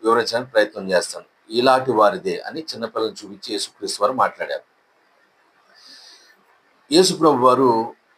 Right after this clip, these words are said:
కొండ మీద ప్రసంగం చేసినప్పుడు మొట్టమొదటిగా పలికినటువంటి పా-, మాట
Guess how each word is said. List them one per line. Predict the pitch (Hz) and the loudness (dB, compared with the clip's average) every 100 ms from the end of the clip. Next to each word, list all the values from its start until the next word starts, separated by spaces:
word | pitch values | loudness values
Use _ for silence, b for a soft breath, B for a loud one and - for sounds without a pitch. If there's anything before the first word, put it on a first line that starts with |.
| _ - | _ 2
కొండ | 131 175 | 2 4
మీద | 185 | 2
ప్రసంగం | 175 139 123 143 135 | 2 2 0 -2 -4
చేసినప్పుడు | 117 107 113 98 98 92 87 _ _ _ | -4 -4 -4 -8 -8 -10 -10 _ _ _
మొట్టమొదటిగా | 107 110 117 190 170 151 139 135 135 | 0 0 2 0 0 0 -2 -2 0
పలికినటువంటి | 123 107 110 101 90 - _ | 0 -4 -10 -12 -14 -16 _
పా-, | 95 107 - | 4 4 4
మాట | 113 117 | 2 4